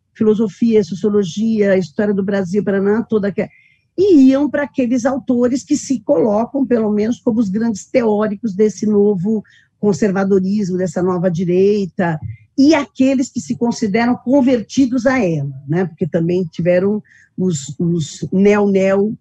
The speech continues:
né, direita, os convertidos a essa nova direita, que são bem interessantes. Inclusive, tinham títulos falando dessa conversão à direita, que eram bem interessantes. Não vou citar autores, porque a gente sabe de quem eu tô falando.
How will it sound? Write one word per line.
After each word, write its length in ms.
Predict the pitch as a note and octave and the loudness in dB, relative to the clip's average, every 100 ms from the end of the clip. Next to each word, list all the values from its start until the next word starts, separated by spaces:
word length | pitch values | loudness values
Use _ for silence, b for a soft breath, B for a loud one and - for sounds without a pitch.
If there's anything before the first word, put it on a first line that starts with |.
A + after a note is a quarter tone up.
| - | -6
né, 440 | E3 F3+ G#3 G3+ | -2 2 2 2
direita, 840 | E3 F3+ F3 F#3 G3 G3 - F#3+ F3+ B B - | -2 -2 0 2 0 0 -2 -2 -2 B B -8
os 140 | D#3+ | -6
convertidos 880 | - A3 G3+ G#3 - - A#3 G#3 F3+ | 0 2 4 2 0 0 2 2 0
a 60 | G3+ | -2
essa 280 | G#3 - | -2 -2
nova 380 | F#3+ F#3+ F#3+ F#3+ | 0 0 0 -2
direita, 480 | F#3 F#3+ F#3 F#3+ G#3 | -2 0 0 0 -2
que 140 | - | -8
são 200 | G3 F#3+ | -4 -2
bem 160 | F#3 G3 | 0 0
interessantes. 640 | G3 G3+ G#3+ E3 C3+ - | 0 -2 -2 -4 -6 -12
Inclusive, 280 | _ F3+ A#3+ | _ 4 4
tinham 280 | - D4 D4 | 4 4 2
títulos 500 | - B3+ C4 A3+ G3+ | 2 2 2 0 -4
falando 380 | G3+ F#3+ G3+ G3 | -2 0 0 0
dessa 280 | G3+ F#3+ G3 | -2 -4 -4
conversão 560 | G3 F#3 F3 - F#3+ | -2 -2 -4 -2 -2
à 40 | F#3 | 0
direita, 580 | E3+ F3 F#3+ F#3 G3 - b b _ | 0 0 0 0 -6 -8 b b _
que 80 | G#3 | 0
eram 140 | G3 | 2
bem 180 | F#3+ G3+ | 4 2
interessantes. 600 | F3+ F#3+ G3+ - C3+ C#3 | 2 0 -2 -4 -8 -2
Não 120 | F3+ | 0
vou 100 | G#3+ | 0
citar 320 | - G#3+ G#3+ | -4 -4 -4
autores, 400 | A3+ - B3+ B3 | -4 0 2 2
porque 120 | - | 0
a 40 | A#3+ | -2
gente 160 | A#3 | -2
sabe 220 | - A3 G#3 | -4 -6 -6
de 100 | B3 | -4
quem 120 | A3 | -4
eu 80 | G3+ | -4
tô 100 | G3 | -4
falando. 440 | G3+ F#3+ C#3 - | -2 0 0 -4